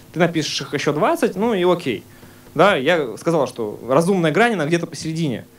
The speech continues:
Системный тест писать безумно сложно. Юнит-тест писать безумно лю-, легко. Но системный тест тебе сразу закрывает какой-то вот такой бизнесовый, бизнесовый кейс, юнит-тест закрывает тебе какую-то техническую детальку. Компонентный тест где-то посередине. Вот когда мы начинаем использовать Spring, это наши какие-то такие,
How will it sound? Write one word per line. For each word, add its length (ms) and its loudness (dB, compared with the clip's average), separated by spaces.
Системный 500 0
тест 320 0
писать 380 -2
безумно 340 2
сложно. 520 0
Юнит-тест 600 2
писать 280 2
безумно 420 0
лю-, 180 0
легко. 420 -4
Но 120 4
системный 420 0
тест 240 0
тебе 160 -2
сразу 300 2
закрывает 480 0
какой-то 280 -4
вот 80 -14
такой 360 -4
бизнесовый, 500 -4
бизнесовый 460 -2
кейс, 340 -4
юнит-тест 460 2
закрывает 400 2
тебе 120 -4
какую-то 260 0
техническую 460 -6
детальку. 340 -2
Компонентный 520 2
тест 220 0
где-то 180 -2
посередине. 540 -6
Вот 180 0
когда 180 0
мы 120 -2
начинаем 300 -4
использовать 380 -2
Spring, 300 0
это 140 -4
наши 260 -2
какие-то 340 -8
такие, 360 -6